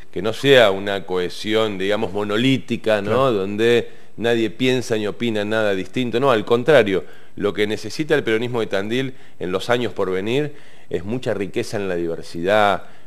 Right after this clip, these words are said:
Speaker 1: en el debate. Creo que en algún punto lo que Alberto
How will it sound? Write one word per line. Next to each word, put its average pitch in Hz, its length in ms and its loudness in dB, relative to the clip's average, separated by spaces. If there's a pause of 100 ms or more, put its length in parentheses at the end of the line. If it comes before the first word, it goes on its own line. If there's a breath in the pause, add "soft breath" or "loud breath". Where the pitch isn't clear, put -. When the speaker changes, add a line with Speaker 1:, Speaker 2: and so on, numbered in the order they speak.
(100)
Speaker 1:
en 80 120 -6
el 82 120 -6
debate. 101 480 2
Creo 175 240 0
que 139 120 2
en 131 80 4
algún 139 280 0
punto 143 400 2
lo 101 220 4
que 92 720 2
Alberto 110 1000 6